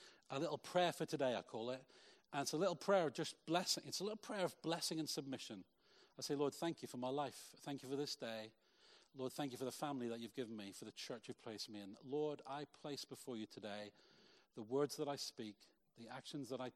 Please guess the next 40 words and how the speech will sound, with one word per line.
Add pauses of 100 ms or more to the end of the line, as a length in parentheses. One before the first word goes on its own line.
(120)
take, (480)
the
meetings
that
I
go (100)
to, (520)
the
places
that
I
have
to
go
in
your
name. (200)
God, (120)
use
me (120)
for
you (300)
in
this
world. (480)
Amen." (1300)
Takes
a
minute,
friends, (540)
but
it
focuses
my
life (140)
on (200)
what
God's
gonna
say.